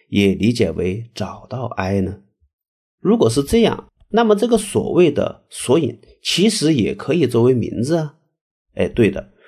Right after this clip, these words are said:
如果这样来理解，那么也可以为上面的A I引入一个用于计算索引的函数 F，只是该函数 F 的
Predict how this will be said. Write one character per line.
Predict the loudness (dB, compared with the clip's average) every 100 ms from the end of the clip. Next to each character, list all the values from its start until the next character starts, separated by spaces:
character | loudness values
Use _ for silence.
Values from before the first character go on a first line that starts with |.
| -20 0
如 | 4 4 4
果 | 0 -4 -8 -20
这 | 0 2
样 | 2 0
来 | -4
理 | -4 -6
解， | -8 -18 _ _ _
那 | -2 0
么 | 0 -2
也 | 0 2 2
可 | 0 0
以 | 2
为 | 4 2
上 | 2
面 | 2 0
的 | -2 0
A | 2 2 -2 -6
I | -2 -2 -4 -8
引 | 0 2
入 | 4 4
一 | 4 2
个 | 2 2 0 -8 _ _ _ _
用 | 2 4 2
于 | 0 -2
计 | 0 0
算 | 0 -2
索 | -2 0 2
引 | 2
的 | 0
函 | -6 -10 -8
数 | -6
F， | -4 -4 -4 -10 _ _ _
只 | -2 0
是 | 0
该 | 2 4 4
函 | 2 0
数 | 0 0
F | -2 -4 -4
的 | -6